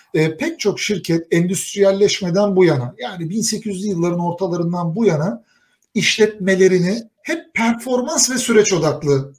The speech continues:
e, yönettiler. Yani ne kadar üretiyorsun? Bugün mağaradan çıktın, kaç geyik avlıyorsun? E, geyik avlama sürecini nasıl iyileştirebiliriz? Yani hep bu. Yani hep bir iyileştirme, optimizasyon vesaire. Ama ne zaman ki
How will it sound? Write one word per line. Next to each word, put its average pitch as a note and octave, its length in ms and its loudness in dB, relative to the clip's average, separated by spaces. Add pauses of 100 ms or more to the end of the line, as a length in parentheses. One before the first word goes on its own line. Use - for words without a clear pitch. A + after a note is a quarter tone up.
e, D3 280 -6
yönettiler. C#3+ 600 -2
Yani G#3+ 460 2 (400)
ne D#4+ 200 0
kadar B3+ 200 4
üretiyorsun? D#3+ 680 0
Bugün A#3 400 -2
mağaradan A3+ 500 2
çıktın, A#3+ 400 -4
kaç - 320 -2
geyik F#3+ 280 2
avlıyorsun? C3+ 560 -4 (520)
E, E3 60 -4 (340)
geyik C4 280 2
avlama B3 360 0
sürecini A#3+ 400 -6
nasıl D4 320 -4
iyileştirebiliriz? D3+ 1000 -2
Yani G3 280 6
hep A4+ 180 6 (120)
bu. A3 260 4
Yani G#3 220 4
hep C#4+ 160 -6
bir B3+ 120 -8
iyileştirme, A3 680 -2 (100)
optimizasyon G#3+ 880 -4
vesaire. F#3+ 680 -4 (540)
Ama G#3+ 200 -2
ne A#3+ 140 -2
zaman C#4 420 -4
ki E3+ 280 -6